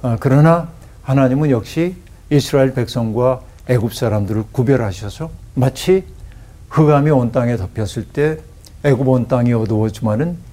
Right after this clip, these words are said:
이스라엘 백성들이 있는 곳에 빛이 있었더라라고 얘기하는 것처럼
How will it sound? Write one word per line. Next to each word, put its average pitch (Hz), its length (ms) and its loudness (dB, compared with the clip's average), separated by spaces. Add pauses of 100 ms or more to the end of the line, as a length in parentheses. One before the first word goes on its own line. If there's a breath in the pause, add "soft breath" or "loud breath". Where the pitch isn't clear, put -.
(100)
이스라엘 151 540 2
백성들이 131 600 -2
있는 113 160 0
곳에 120 380 -6 (260 loud breath)
빛이 - 360 -2
있었더라라고 127 1040 -2
얘기하는 104 300 -4
것처럼 123 380 -12